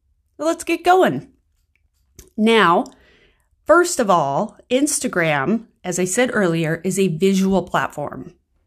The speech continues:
Pictures, video, these things really matter. You also see a lot of people use, um, the platform for posting graphic designs, which they've created often on Canva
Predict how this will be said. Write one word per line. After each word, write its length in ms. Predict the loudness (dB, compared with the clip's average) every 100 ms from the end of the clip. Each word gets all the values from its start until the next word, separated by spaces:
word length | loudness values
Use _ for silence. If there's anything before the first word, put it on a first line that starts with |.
| _ -20 -20 _ -20 -20 -20 _ _ _
Pictures, 840 | -6 -4 0 0 2 0 -4 -8 -10 _ _ _
video, 920 | -4 -2 2 4 6 4 2 -2 -6 _ _ _ _ _ _ _ _ _
these 420 | -4 -2 0 -2
things 300 | 0 2 0
really 220 | -2 -4 -2
matter. 300 | -4 -6 -6
You 140 | -2
also 240 | -2 -2
see 140 | -4 -2
a 60 |
lot 180 | 0 0
of 120 | -2
people 240 | -6 -6 -2
use, 540 | 0 0 0 -4 -6 _ _ _ _ _ _ -18
um, 640 | -14 -10 -8 -6 -6 -4
the 100 | -4
platform 460 | -2 -4 -2 -6 -4
for 120 | -8
posting 880 | -4 -2 -2 -2 0 2 2 0 -6 _ _ _ _ -6
graphic 360 | -2 -2 -4
designs, 600 | -6 -2 0 2 0 -2
which 160 | -6 -8
they've 200 | -8 -8
created 520 | -8 -6 -4 -4 -6 -8
often 260 | -8 -4
on 200 | -4 -4
Canva 680 | -6 -4 0 0 2 0